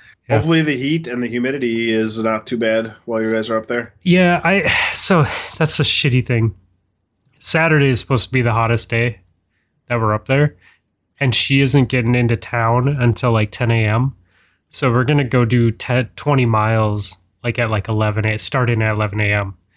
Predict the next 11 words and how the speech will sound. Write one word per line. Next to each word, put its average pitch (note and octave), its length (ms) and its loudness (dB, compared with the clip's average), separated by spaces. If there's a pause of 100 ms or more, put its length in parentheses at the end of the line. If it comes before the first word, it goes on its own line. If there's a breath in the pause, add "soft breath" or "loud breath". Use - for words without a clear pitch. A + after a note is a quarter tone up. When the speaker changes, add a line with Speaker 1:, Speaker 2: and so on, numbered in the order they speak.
(220)
Speaker 1:
And B2 60 -4
that's A#2 120 -2
probably, A#2+ 480 2
like, A2 240 0
a - 40 -2
five G#2+ 840 -4
or G#2 120 -2
six - 340 -4
hour, G2 420 -4 (260)
hour G#2 260 0
day. F#2+ 400 -6